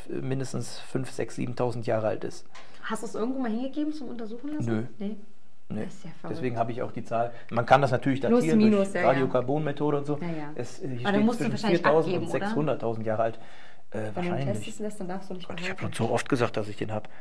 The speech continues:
Speaker 1: Nicht, dass die irgendwann vor der Tür stehen und den haben wollen.
Speaker 2: Weiß ich
Speaker 1: Aber
Speaker 2: nicht.
Speaker 1: komm.
Speaker 2: Nein, das ist deiner. Den hast du gefunden, der sieht wunderschön darin aus.
Speaker 1: Genau, der
Speaker 2: Richtig
Speaker 1: bleibt doch
Speaker 2: toll.
Speaker 1: hier. Ja.
Speaker 2: Ja, ganz viele Telefone.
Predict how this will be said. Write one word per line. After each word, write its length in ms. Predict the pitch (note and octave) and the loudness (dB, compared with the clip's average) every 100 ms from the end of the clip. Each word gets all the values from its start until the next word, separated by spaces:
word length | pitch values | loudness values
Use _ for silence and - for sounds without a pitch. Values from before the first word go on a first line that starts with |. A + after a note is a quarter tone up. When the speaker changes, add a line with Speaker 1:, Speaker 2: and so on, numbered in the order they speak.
| - A#2+ | -6 -6
Speaker 1:
Nicht, 140 | - | -4
dass 100 | B2 | -2
die 80 | C3 | -2
irgendwann 260 | B2+ B2+ A#2 | -2 -2 -2
vor 120 | B2+ | -2
der 100 | A#2 | -2
Tür 160 | - D3 | -2 -4
stehen 200 | D3 B2+ | -2 -4
und 160 | A#2 A2 | -4 -4
den 220 | A2 G#2 - | -6 -4 -2
haben 260 | C3+ C#3 A2 | -2 -2 -4
wollen. 240 | G#2+ A2 - | -4 -6 -6
Speaker 2:
Weiß 180 | A#3+ G3 | -6 -6
ich 120 | E3 | -6
Speaker 1:
Aber 100 | - | -6
Speaker 2:
nicht. 120 | E3+ | -6
Speaker 1:
komm. 120 | - - - - - - - - | -8 -8 -8 -8 -8 -6 -6 0
Speaker 2:
Nein, 240 | F#3+ G3 | 4 4
das 140 | G3+ F#3+ | 2 -2
ist 120 | - - | -4 -2
deiner. 320 | E3+ E3+ D#3+ - E3 - - | -2 2 2 2 0 -2 0
Den 120 | G3 | 2
hast 180 | G#3+ - | 2 2
du 100 | A3+ | 0
gefunden, 360 | A3+ - G#3+ G#3 | 0 2 4 4
der 100 | G3 | 4
sieht 160 | G3 G3+ | 2 0
wunderschön 440 | A#3 C4+ C4+ B3+ B3+ | 0 0 0 0 0
darin 220 | F3 - | 0 -2
aus. 140 | D#3+ | 2
Speaker 1:
Genau, 460 | D#3 D3 C#3+ C#3+ C#3+ | 4 6 8 8 6
der 100 | A3 | 4
Speaker 2:
Richtig 240 | A3+ - | 4 2
Speaker 1:
bleibt 20 | - | 0
doch 160 | - | 0
Speaker 2:
toll. 80 | F3 | 0
Speaker 1:
hier. 280 | B2 A#2 - - | 0 -2 -4 0
Ja. 400 | D3+ D3+ - - - E3 A3+ | 2 2 0 -4 -4 -2 2
Speaker 2:
Ja, 160 | G3 | 2
ganz 300 | G3 G#3+ G3+ | 2 0 -2
viele 180 | B3 A#3+ | -2 0
Telefone. 540 | C#4+ C#4+ D#4+ D#4+ E4 | 2 2 2 0 2